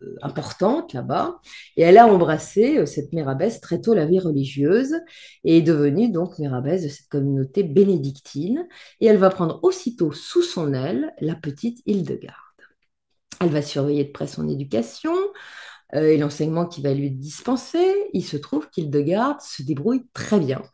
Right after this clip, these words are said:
Et rapidement, on remarque qu'elle étudie les psaumes avec ferveur et application. Elle va aussi apprendre là-bas le chant et apprendre à jouer un instrument à cordes qui s'appelle le décacorde.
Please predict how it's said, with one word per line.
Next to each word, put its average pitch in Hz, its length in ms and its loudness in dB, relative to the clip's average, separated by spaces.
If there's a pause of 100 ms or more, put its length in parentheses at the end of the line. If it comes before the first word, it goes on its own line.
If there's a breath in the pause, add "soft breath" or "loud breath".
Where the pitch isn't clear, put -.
(360 loud breath)
Et 160 80 -4
rapidement, 165 800 -2 (320 soft breath)
on 170 100 4
remarque 208 480 6
qu'elle 180 120 2
étudie 151 360 -4
les 139 80 0
psaumes 147 560 0
avec 139 240 -2
ferveur 156 640 -4
et 170 140 2
application. - 600 -10 (680 loud breath)
Elle 170 140 6
va 185 140 8
aussi 180 280 4
apprendre 147 420 -2
là-bas 135 280 -4
le 131 100 -2
chant - 480 -6 (320 soft breath)
et 165 100 4
apprendre 185 480 2
à 160 120 0
jouer 170 280 2
un 156 120 2
instrument 175 760 0
à 139 80 -6 (100)
cordes 240 320 4
qui - 80 -18
s'appelle 170 380 0
le 127 80 2
décacorde. 160 880 -2